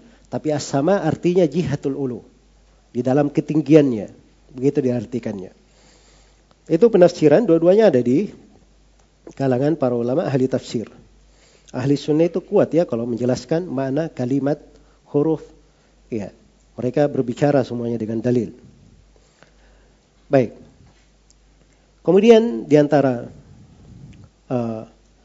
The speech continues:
apa namanya, pendalilan juga yang kesembilan, penyebutan india. Siapa yang berada di sisi Allah? "Innal ladina inda rabbika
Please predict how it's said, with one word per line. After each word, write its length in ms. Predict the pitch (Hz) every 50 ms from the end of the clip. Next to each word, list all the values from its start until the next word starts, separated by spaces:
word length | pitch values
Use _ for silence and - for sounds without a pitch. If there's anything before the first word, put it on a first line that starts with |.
| _ _ _ _ _ _ _ _ _ _ _ _ _ _ _ _ _ _ _ _ _ _ _ _ _
apa 260 | _ - 131 - 139 131 127
namanya, 400 | 123 120 117 120 131 180 247 226 - - - - - - _ - - - - - - - - - - - - - _ _ _ _ _ _ _ _ _ _
pendalilan 560 | _ 143 135 151 143 147 165 165 147 143 131
juga 240 | 120 131 117 160 233
yang 240 | - 139 131 127 -
kesembilan, 720 | 139 - - 131 123 131 143 165 202 240 247 208 175 -
penyebutan 560 | - - 139 151 151 151 185 185 - 180 180 - -
india. 640 | 160 175 175 165 156 202 202 165 131 110 95 - - - - _ _ _ _ _ _ _ _ _ _ _ _ _ _ _ _ _ _
Siapa 320 | - - 147 147 147 156 156
yang 80 | 147 147
berada 300 | 175 170 170 160 165 151
di 160 | 139 151 160
sisi 340 | - - 233 247 233 - 185
Allah? 380 | 160 139 123 120 107 92 - - - _ _ _ _ _ _ _ _ _ _ _ _ _ _ _ _ _ _ - _ _ _ _ _ _ _
"Innal 280 | - 156 160 175 160 151
ladina 560 | 151 147 147 151 156 160 151 139 127 120 - - -
inda 320 | 135 160 170 165 139 135
rabbika 560 | 139 147 160 151 131 123 127 113 - 113 110